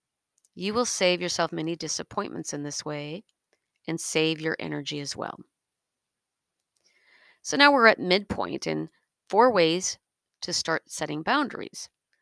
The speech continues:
Number one is know your limits. Define what your intellectual, emotional, physical, and spiritual boundaries are and define each with different people. You may have boundary X with a stranger, but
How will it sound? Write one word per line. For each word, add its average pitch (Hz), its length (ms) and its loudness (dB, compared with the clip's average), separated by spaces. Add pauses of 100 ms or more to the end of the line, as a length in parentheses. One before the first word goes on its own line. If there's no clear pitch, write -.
(140)
Number 185 280 0
one 170 240 0
is 175 180 -6 (140)
know 156 140 -2
your 160 180 -2
limits. - 540 -10 (500)
Define 165 480 0
what 170 220 -6
your 160 180 -4
intellectual, 165 720 -4
emotional, 156 680 -6
physical, 160 600 -6 (420)
and 165 120 -6
spiritual 196 380 -4
boundaries 160 560 -4
are 156 300 0
and 156 120 -4
define 156 380 -4 (100)
each - 300 -6
with - 160 -14
different - 340 -8
people. - 480 -8 (640)
You 226 220 -6
may 202 260 -2
have 165 280 -2
boundary 156 380 -4 (140)
X - 460 -4 (220)
with - 120 -10
a 240 60 -4
stranger, 156 640 -2 (760)
but 196 200 0